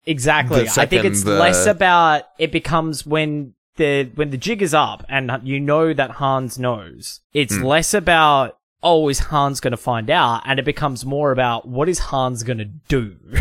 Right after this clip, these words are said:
Speaker 2: Yeah,
Speaker 1: Because he
Speaker 2: yeah.
Speaker 1: is so, not necessarily loose cannon, but he's so cutthroat in what he does
Speaker 2: Yeah.
Speaker 1: that
Speaker 2: And he's,
Speaker 1: you,
Speaker 2: and he's hard
Speaker 1: you don't know
Speaker 2: to
Speaker 1: how far he's
Speaker 2: read.
Speaker 1: gonna go. Yeah,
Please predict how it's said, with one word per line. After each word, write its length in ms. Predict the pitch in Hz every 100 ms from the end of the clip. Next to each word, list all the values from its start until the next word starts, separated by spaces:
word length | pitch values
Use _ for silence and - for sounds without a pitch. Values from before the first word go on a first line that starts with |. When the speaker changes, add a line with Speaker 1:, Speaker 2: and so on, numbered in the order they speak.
| - 254 - 240 - 330 349
Speaker 2:
Yeah, 140 | 160 104
Speaker 1:
Because 340 | 175 185 156
he 80 | 165
Speaker 2:
yeah. 80 | 95
Speaker 1:
is 140 | 98
so, 880 | - - 170 143 139 139 131 127 120 123 _ _ _ _ 120
not 340 | 147 165 180 180
necessarily 1000 | 208 - 196 185 156 147 135 123 117 - -
loose 680 | 123 117 117 139 127 - -
cannon, 580 | - - 127 185 359 381 _ _ _ _
but 480 | 131 127 135 120 - _ _
he's 300 | 135 139 123
so 420 | - - 147 131 -
cutthroat 640 | - - 127 - 120 107 -
in 240 | - 127 117
what 140 | 117
he 80 | 110
does 560 | 104 107 85 87 - -
Speaker 2:
Yeah. 120 | 107
Speaker 1:
that 320 | 107 117 107 - -
Speaker 2:
And 140 | 127 139
he's, 400 | 139 127 131 127
Speaker 1:
you, 80 |
Speaker 2:
and 100 | 127
he's 180 | 135 135
hard 320 | 117 - 120 127
Speaker 1:
you 180 | 151
don't 60 | 147
know 100 | 139
Speaker 2:
to 60 | 120
Speaker 1:
how 200 | 143 104
far 280 | 147 127 117
he's 220 | 120 -
Speaker 2:
read. 40 | 123
Speaker 1:
gonna 120 | 117
go. 380 | 110 107 95 - _
Yeah, 500 | 139 139 127 117 104